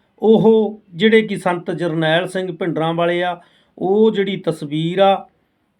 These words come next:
ਉਹਦੇ 'ਤੇ ਬਈ ਕਹਿੰਦੇ ਆ ਪਿਸ਼ਾਬ ਕਰ ਰਹੇ ਆ, ਤੇ ਬਾਕੀ ਸ਼ਰਾਬ ਦੇ ਛਿੱਟੇ ਵੀ ਮਾਰ ਰਹੇ ਆ। ਤੇ ਹੁਣ ਹੋਰ ਵੀ ਕਈ ਗੱਲਾਂ ਕਹਿਤੀਆਂ ਜਾਂਦੀਆਂ, ਸ-, ਜਿਹੜਾ ਕਿ ਸੁਖਬੀਰ ਬਾਦਲ ਬੰਨਿਓ ਤੇ ਜਿਹੜਾ ਗੜਗੱਜ ਸਾਹਿਬ ਬੰਨਿਓ। ਤੇ ਹੁਣ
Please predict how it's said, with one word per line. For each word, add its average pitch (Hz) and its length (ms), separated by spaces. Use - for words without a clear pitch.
ਉਹਦੇ 214 260
'ਤੇ 214 180
ਬਈ 170 160
ਕਹਿੰਦੇ 175 300
ਆ 165 40
ਪਿਸ਼ਾਬ 143 500
ਕਰ 160 200
ਰਹੇ 180 360
ਆ, 190 60
ਤੇ 185 180
ਬਾਕੀ 160 560
ਸ਼ਰਾਬ 165 500
ਦੇ 180 100
ਛਿੱਟੇ 165 440
ਵੀ 190 280
ਮਾਰ 175 360
ਰਹੇ 196 160
ਆ। 196 40
ਤੇ 214 120
ਹੁਣ 202 300
ਹੋਰ 247 340
ਵੀ 262 220
ਕਈ 214 220
ਗੱਲਾਂ 165 280
ਕਹਿਤੀਆਂ 165 400
ਜਾਂਦੀਆਂ, 143 320
ਸ-, 214 180
ਜਿਹੜਾ 190 300
ਕਿ 175 220
ਸੁਖਬੀਰ 165 460
ਬਾਦਲ 180 320
ਬੰਨਿਓ 190 420
ਤੇ 196 140
ਜਿਹੜਾ 185 200
ਗੜਗੱਜ 147 440
ਸਾਹਿਬ 185 260
ਬੰਨਿਓ। 196 380
ਤੇ 302 100
ਹੁਣ 247 240